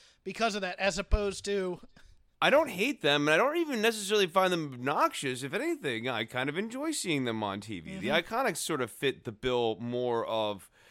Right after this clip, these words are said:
Speaker 2: pure, pure obnoxiousness. Um, but even then, you know, well, I, I just kind of appreciate their craftsmanship at it. But, like, that's the real issue. Is so if you wanna put smiles on people's faces,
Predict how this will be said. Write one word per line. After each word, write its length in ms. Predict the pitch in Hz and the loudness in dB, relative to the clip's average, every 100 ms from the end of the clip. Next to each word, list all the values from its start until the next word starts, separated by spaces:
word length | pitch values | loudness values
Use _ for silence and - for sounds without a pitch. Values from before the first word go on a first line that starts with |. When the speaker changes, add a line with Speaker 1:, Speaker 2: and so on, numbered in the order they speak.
| - _ _ 156 131 | -20 _ _ -20 -20
Speaker 2:
pure, 460 | - 165 165 156 147 | -14 -4 0 0 -2
pure 400 | - - 156 131 | -4 -6 -2 -2
obnoxiousness. 1040 | 90 107 120 160 - 131 110 107 98 104 - | -2 0 4 4 2 -6 -8 -6 -8 -8 -8
Um, 420 | 110 110 107 110 113 _ _ _ _ | -2 0 0 -4 -10 _ _ _ _
but 100 | 165 | 0
even 260 | 156 170 156 | 2 2 0
then, 240 | 135 156 | 0 0
you 80 | 180 | -4
know, 160 | 90 85 | -6 -8
well, 120 | 85 | -8
I, 340 | 90 82 98 | -8 -4 -4
I 40 | 87 | -4
just 240 | 85 - | -8 -12
kind 140 | 110 90 | -8 -8
of 60 | |
appreciate 540 | 71 - 95 92 87 - | -8 -8 -6 -6 -8 -8
their 140 | 80 | -10
craftsmanship 800 | - 123 127 - 87 - 90 - | -2 0 0 -4 -10 -10 -12 -10
at 180 | 92 82 | -8 -8
it. 140 | 73 - | -10 -4
But, 180 | 127 - 131 | -4 -4 -2
like, 300 | 147 101 - | -2 -2 0
that's 280 | 254 277 | 0 0
the 100 | 269 | -2
real 180 | 226 180 | 0 2
issue. 320 | 214 285 143 | 0 -2 -2
Is 140 | 120 - | -4 -2
so 160 | 180 | 0
if 120 | 170 156 | 0 0
you 80 | 214 | 0
wanna 120 | 311 | -2
put 220 | 320 226 | -4 -8
smiles 360 | - 185 185 147 | 0 2 4 2
on 120 | 110 | -4
people's 300 | 127 85 - | -6 -10 -12
faces, 460 | 69 55 60 69 | -12 -14 -16 -18